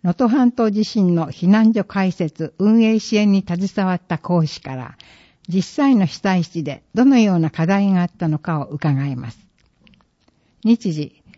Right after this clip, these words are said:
三月八日日曜、十時から十二時。場所、北部公民館。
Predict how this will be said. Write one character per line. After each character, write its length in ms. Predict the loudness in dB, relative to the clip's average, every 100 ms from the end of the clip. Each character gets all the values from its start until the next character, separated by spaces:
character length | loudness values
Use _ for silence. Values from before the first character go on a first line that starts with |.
| _
三 260 | -2 2 4
月 300 | 4 0 0
八 160 | 0 0
日 320 | -4 -10 -8
日 380 | -2 -2 0 -2
曜、 340 | -2 -2 -4 -10 _ -4
十 260 | 2 4 4
時 100 | -2
か 180 | -6
ら 140 | -8 -8
十 320 | -2 0 4
二 180 | 4 2
時。 200 | 0 -8 _ _ _ _ _ _ _
場 120 | -8
所、 280 | -2 -2 -4
北 160 | -8 -4
部 200 | 0 0
公 200 | 2 2
民 220 | 4 2
館。 400 | -2 -10 -12 -16